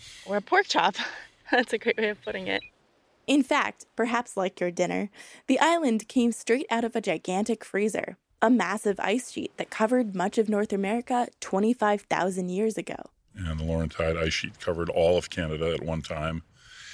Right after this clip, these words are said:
Speaker 3: and then covered the top northern one-third of the U S, almost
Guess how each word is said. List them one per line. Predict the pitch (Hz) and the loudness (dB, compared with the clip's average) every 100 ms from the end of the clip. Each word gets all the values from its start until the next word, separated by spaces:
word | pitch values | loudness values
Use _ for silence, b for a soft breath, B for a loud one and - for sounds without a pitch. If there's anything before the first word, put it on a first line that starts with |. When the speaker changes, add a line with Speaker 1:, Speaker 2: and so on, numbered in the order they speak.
| B | B
Speaker 3:
and | 85 85 | -4 0
then | 87 | 0
covered | 80 98 87 82 78 | 0 0 2 0 -2
the | - | -6
top | - 95 90 | -2 2 2
northern | 95 90 82 87 | 2 0 0 -2
one-third | 82 82 - 85 85 | -2 -4 -2 0 0
of | 76 | -2
the | 90 | -6
U | 80 87 | -4 0
S, | 82 85 - - | 2 0 -2 -4
almost | 90 90 82 - | -2 0 -2 -6